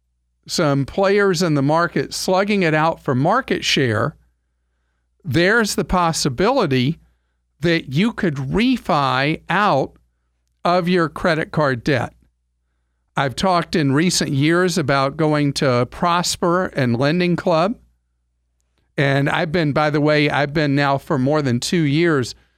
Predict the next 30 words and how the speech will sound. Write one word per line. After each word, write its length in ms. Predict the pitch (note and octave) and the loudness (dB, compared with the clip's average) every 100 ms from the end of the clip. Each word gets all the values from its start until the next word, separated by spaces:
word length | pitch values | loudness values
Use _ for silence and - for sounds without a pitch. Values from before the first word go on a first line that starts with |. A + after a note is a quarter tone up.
| _ _ _ _ | _ _ _ _
testing 540 | - G3+ G3+ - F#3 D#3+ | -4 -2 -2 -2 0 0
it 160 | C#3+ - | 0 0
as 220 | D3+ D3+ | 0 0
an 120 | C3 | 0
investor 880 | B2 B2 F3+ G#3 - - B2 C3 - _ _ - | 0 0 0 0 -2 -2 -2 -2 -6 _ _ -2
and 200 | C#3+ B2+ | 0 0
reporting 540 | B2 - G3 G3 F3 | 0 0 0 2 0
on 140 | D3+ | 0
it 120 | C#3 D#3+ | -2 -2
from 140 | C3+ | -2
time 320 | D3 C#3 B2 | 0 -2 -2
to 80 | A#2+ | -4
time 380 | - D#3 B2 A#2+ | -2 -2 0 -2
to 140 | - | -4
you 680 | B2 C#3+ A#3+ A3 C3 B2 G#3 _ _ _ _ _ _ _ _ _ _ _ _ _ _ | -2 0 2 2 2 0 -2 _ _ _ _ _ _ _ _ _ _ _ _ _ _
here 260 | E3+ D#3 | 0 2
on 180 | D3 D3+ | 2 2
the 180 | C#3+ E3 | 2 2
air. 140 | D#3+ | 2
And 200 | C3+ C#3 | 0 0
I 140 | C#3 C3+ | -2 -2
should 420 | - G#3 F#3 D3+ _ _ _ | 0 0 0 -4 _ _ _
tell 280 | - G3+ G3+ | -2 0 0
you 400 | E3 D#3 B2+ D3 _ _ - | 2 2 0 -2 _ _ -2
on 220 | C#3+ C3 | 0 0
that 320 | E3 A3 - | 0 0 -2
side 240 | G#3 E3+ | -2 0
of 80 | C#3+ | 2
the 120 | C3+ | 0
equation, 760 | C3 - D#3+ C3 A#2+ C3 A#2+ | 0 0 0 2 0 0 0